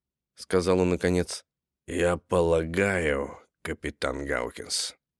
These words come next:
что вы не прочь были бы высадиться на берег. Потолкуем-ка немного». «Что ж, с удовольствием, мистер Ганс», отвечал я.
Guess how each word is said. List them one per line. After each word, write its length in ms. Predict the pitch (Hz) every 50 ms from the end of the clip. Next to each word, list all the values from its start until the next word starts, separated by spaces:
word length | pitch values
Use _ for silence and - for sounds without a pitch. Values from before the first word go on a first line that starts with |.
| _ _ _
что 300 | - - - - 80 82
вы 140 | 82 90 92
не 140 | 98 98 95
прочь 360 | - 107 113 117 110 - 98
были 320 | 90 87 104 101 101 101
бы 180 | 95 92 101 98
высадиться 760 | 92 98 110 107 - - 90 85 82 80 - - - - 76
на 240 | 73 76 78 76 76
берег. 760 | 76 73 78 82 73 67 62 62 58 _ _ - - - _ _ _ - - - - - - - - - _ _ - - - - _ _ _ _ _ _ _ _ _ -
Потолкуем-ка 880 | - 73 - - 82 85 82 - 92 92 90 85 76 - - 71 - - _ _ _ -
немного». 600 | - 78 71 69 67 65 64 62 62 - - - _ _ _ _ _ _ _ _ _ _ _ _ _
«Что 340 | - - - - 156 143 -
ж, 60 | -
с 60 | -
удовольствием, 580 | 151 180 208 220 226 220 220 - - 247 220 202
мистер 260 | 175 - - 127 107
Ганс», 380 | 95 90 76 - - - - _ _ _ _ _ _ _ _ -
отвечал 460 | 85 87 - 101 101 - - 87 82
я. 240 | 80 85 73 -